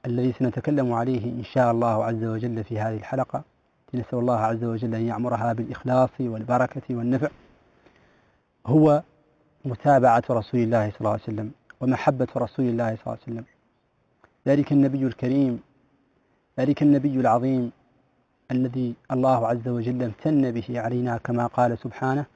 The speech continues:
"لقد من الله على المؤمنين إذ بعث فيهم رسولا من أنفسهم يتلو عليهم آياته ويزكيهم ويعلمهم الكتاب والحكمة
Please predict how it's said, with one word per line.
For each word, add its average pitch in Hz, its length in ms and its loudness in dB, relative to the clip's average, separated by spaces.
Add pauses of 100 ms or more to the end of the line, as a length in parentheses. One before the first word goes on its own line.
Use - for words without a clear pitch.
(340)
"لقد 120 400 -2
من 127 360 2
الله 117 600 0
على 120 120 -2
المؤمنين 123 680 0 (520)
إذ 123 200 0
بعث 127 380 4
فيهم 127 420 0
رسولا 131 440 0
من 123 240 0
أنفسهم 135 680 -4 (260)
يتلو 151 320 2
عليهم 127 460 0
آياته 117 440 -4 (480)
ويزكيهم 127 760 0 (480)
ويعلمهم 120 760 -2
الكتاب 120 540 -4
والحكمة 147 540 -2